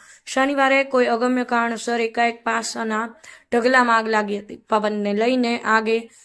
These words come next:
ગણતરીના કલાકોમાં જ રૌદ્ર સ્વરૂપ ધારણ કર્યું હતું. આ અંગેની જાણ ધાંગધ્રા નગરપાલિકાના કરવામાં આવતા પાલિકાના ફાઇટરો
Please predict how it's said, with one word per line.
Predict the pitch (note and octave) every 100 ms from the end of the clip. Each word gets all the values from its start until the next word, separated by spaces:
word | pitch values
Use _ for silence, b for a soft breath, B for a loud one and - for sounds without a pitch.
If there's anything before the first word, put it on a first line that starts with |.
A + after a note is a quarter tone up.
| b
ગણતરીના | B3 B3 C4+ C4+ C4 B3+
કલાકોમાં | B3+ A#3+ A#3+ A#3+ A#3 A#3
જ | G3+ G3
રૌદ્ર | A#3 A#3 A#3+
સ્વરૂપ | A#3 A3 A3 A3
ધારણ | G#3+ G#3+ G#3+ G#3
કર્યું | G3+ G3
હતું. | - _
આ | - G#3
અંગેની | G#3 G3+ G3+ G3+
જાણ | G3 B3 B3 A#3+
ધાંગધ્રા | A#3 A3+ G#3+ A3+ A3
નગરપાલિકાના | A3 G#3+ A3 A3 A3 G#3+
કરવામાં | G#3 G#3 G#3+ A3
આવતા | A3 C4 A#3+ A#3+ B _ _ -
પાલિકાના | C4 C4+ C4+ C#4
ફાઇટરો | C#4 B3 A#3+ B3 B3 _ C#4 C4